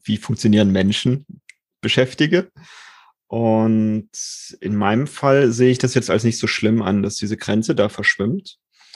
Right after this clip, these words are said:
Wenn ich jetzt aber einen Job habe, der, was weiß ich, ich mache irgendwelche physikalischen Berechnungen für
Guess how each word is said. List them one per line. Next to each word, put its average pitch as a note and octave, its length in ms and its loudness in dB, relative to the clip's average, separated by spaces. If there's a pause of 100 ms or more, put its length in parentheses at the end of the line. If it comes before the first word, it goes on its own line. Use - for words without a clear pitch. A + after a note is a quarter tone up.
(200)
Wenn A#2 100 2
ich A2+ 60 0
jetzt B2+ 160 -2
aber B2 160 4
einen A#2 260 0
Job C#3 280 0
habe, B2+ 840 2 (240)
der, A2 540 0 (380)
was A#2 160 -10
weiß A2+ 80 -8
ich, - 240 -4
ich - 120 -12
mache A#2 220 -2
irgendwelche A2 840 2 (560)
physikalischen A#2+ 720 0
Berechnungen G#2+ 760 0
für G#2+ 880 -2